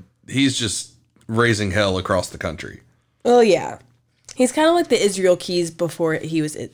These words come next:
Speaker 2: before Israel Keys.
Speaker 1: Uh, no, he's way cooler than Israel Keys.
Speaker 2: Well, I'm just saying, like, it,
Speaker 1: Like,
Speaker 2: I'm
Speaker 1: as
Speaker 2: just
Speaker 1: cool as a serial killer could be, but, like,
Speaker 2: I'm just
Speaker 1: he's
Speaker 2: saying,
Speaker 1: still
Speaker 2: like,
Speaker 1: a piece of shit.
Speaker 2: with the randomness, with the all over the place, there's no real, like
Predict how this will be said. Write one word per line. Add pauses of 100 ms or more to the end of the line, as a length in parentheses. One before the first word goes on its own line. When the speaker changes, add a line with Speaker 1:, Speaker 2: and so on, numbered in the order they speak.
Speaker 2:
before
Israel
Keys.
Speaker 1:
Uh,
no,
he's
way
cooler
than
Israel
Keys.
Speaker 2:
Well,
I'm
just
saying,
like,
it,
Speaker 1:
Like,
Speaker 2:
I'm
Speaker 1:
as
Speaker 2:
just
Speaker 1:
cool
as
a
serial
killer
could
be,
but,
like, (680)
Speaker 2:
I'm
just
Speaker 1:
he's
Speaker 2:
saying,
Speaker 1:
still
Speaker 2:
like,
Speaker 1:
a
piece
of
shit. (180)
Speaker 2:
with
the
randomness,
with
the
all
over
the
place,
there's
no
real,
like